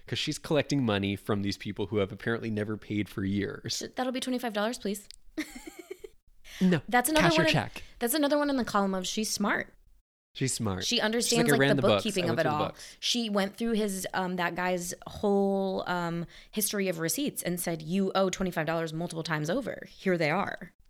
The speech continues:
Speaker 1: I did like the line when she was like, "I'll mark this one as paid in full, but as you can see under, I have a whole stack of other ones that
Speaker 2: Yes,
Speaker 1: still need to be
Speaker 2: yes, yes,
Speaker 1: paid."
Speaker 2: yes. So that was another one for smart Lindsay. I saw what they
Speaker 1: Another
Speaker 2: were
Speaker 1: one
Speaker 2: doing.
Speaker 1: for smart. Yeah,
Speaker 2: I saw it.
Speaker 1: absolutely.
Speaker 2: I saw the,
Speaker 1: But
Speaker 2: I
Speaker 1: it,
Speaker 2: saw the tick marks for smarts.
Speaker 1: it did make me laugh a little bit though, because I was like, "I don't think you've thought this through."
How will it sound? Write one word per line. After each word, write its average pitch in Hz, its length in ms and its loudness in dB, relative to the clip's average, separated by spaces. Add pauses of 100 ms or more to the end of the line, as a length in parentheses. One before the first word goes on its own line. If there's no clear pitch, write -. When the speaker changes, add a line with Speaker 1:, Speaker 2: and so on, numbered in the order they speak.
(720)
Speaker 1:
I 156 100 -2
did 156 260 0
like 160 160 2
the 139 80 -4
line 110 320 2
when 117 120 0
she - 120 -2
was 113 100 2
like, 123 160 -2
"I'll 254 140 2
mark 254 260 4
this 202 200 2
one 151 100 2
as 117 80 2
paid 123 260 0
in 107 120 0
full, 107 260 4
but 113 220 2
as 180 160 0
you 190 80 -2
can 139 120 0
see 135 160 -2
under, 113 240 2
I 107 80 8
have 131 120 4
a - 40 -4
whole 127 140 2
stack - 340 0
of 92 80 0
other 92 200 -2
ones 104 180 -10
that 190 80 4
Speaker 2:
Yes, 170 120 4
Speaker 1:
still 165 100 -6
need 160 60 -4
to - 80 -8
be 190 60 -4
Speaker 2:
yes, 302 280 0
yes, 254 100 -4
Speaker 1:
paid." - 60 -
Speaker 2:
yes. 233 160 0
So 208 140 -2
that 196 140 0
was 214 120 -2
another 190 260 2
one 170 200 -2
for 170 120 -4
smart 156 300 -2
Lindsay. 135 400 -8
I 226 80 6
saw 370 160 4
what 359 100 0
they 370 60 2
Speaker 1:
Another 117 180 4
Speaker 2:
were 120 60 4
Speaker 1:
one 117 80 4
Speaker 2:
doing. - 60 -4
Speaker 1:
for 117 100 4
smart. - 320 -2 (240)
Yeah, 113 180 2
Speaker 2:
I 90 60 -2
saw 185 200 0
it. 135 80 -2
Speaker 1:
absolutely. 117 580 2
Speaker 2:
I 180 60 2
saw - 180 0
the, 196 220 2
Speaker 1:
But 214 100 8
Speaker 2:
I 226 40 12
Speaker 1:
it, 196 40 10
Speaker 2:
saw 196 100 -2
the 175 80 -4
tick - 220 -6
marks - 400 -6
for - 160 -8
smarts. 170 260 -2
Speaker 1:
it 185 140 -2
did 196 260 6
make 214 180 0
me 214 100 2
laugh 135 260 0
a 123 60 -2
little 117 200 0
bit 131 160 -2
though, 131 140 0
because 127 400 -6
I - 60 -6
was 117 100 -2
like, - 160 -4
"I - 60 -12
don't 185 100 -6
think - 160 -20
you've 123 140 -4
thought 131 240 -8
this 120 120 -2
through." 113 260 -6